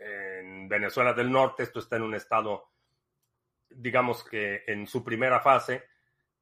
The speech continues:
Eh, lo que estoy observando en, en Rusia ya es la fase tardía,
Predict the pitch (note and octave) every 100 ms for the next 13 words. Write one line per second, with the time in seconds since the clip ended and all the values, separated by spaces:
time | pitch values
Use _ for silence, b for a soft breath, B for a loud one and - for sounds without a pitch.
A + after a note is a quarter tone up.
0 | _ _ _ - A2+ G#2 G2+ G2+ G#2+ G#2
1 | - - B2 G#2+ A#2 A#2 A#2 A2+ G#2+ G#2
2 | - G2 G2 G2+ A2+ G#2+ G#2 C3 C3 C#3+
3 | G#2+ G#2+ G#2 G2 G#2 A2 - G2+ C#3 A#2